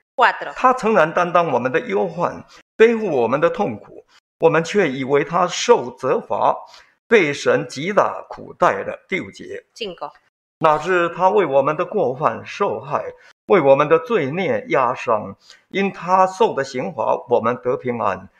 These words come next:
Speaker 2: 因他受的鞭伤，我们得医治。第六节。
Speaker 1: Seis。
Speaker 2: 我们都如羊走迷，个人偏行己路，神使我们众人的罪孽都归在他身上。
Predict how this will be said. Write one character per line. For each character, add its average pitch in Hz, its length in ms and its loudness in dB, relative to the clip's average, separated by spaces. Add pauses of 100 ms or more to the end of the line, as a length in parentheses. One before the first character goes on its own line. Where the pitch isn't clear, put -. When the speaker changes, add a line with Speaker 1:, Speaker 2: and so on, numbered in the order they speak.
(220)
Speaker 2:
因 208 260 0
他 185 220 4
受 185 220 -2
的 135 100 0
鞭 151 340 -6
伤， 135 480 0
我 135 100 2
们 120 160 -4
得 135 320 -4
医 143 220 -8
治。 120 400 -8 (320)
第 165 100 -4
六 139 180 0
节。 101 340 -4 (120)
Speaker 1:
Seis。 - 520 -14 (640)
Speaker 2:
我 170 100 6
们 190 160 2
都 226 180 2
如 208 260 -2
羊 160 380 0
走 123 340 -2
迷， 120 420 -8 (340)
个 214 220 4
人 135 300 2
偏 220 300 -4
行 208 320 -6
己 208 220 -14
路， 110 400 -12 (320)
神 175 380 2
使 - 200 -2
我 170 200 2
们 156 320 -2
众 147 320 0
人 120 160 -2
的 160 80 -2
罪 160 260 -2
孽 127 340 -2 (200)
都 185 180 2
归 180 400 -2
在 147 240 0
他 120 240 -4
身 113 340 -4
上。 - 400 -6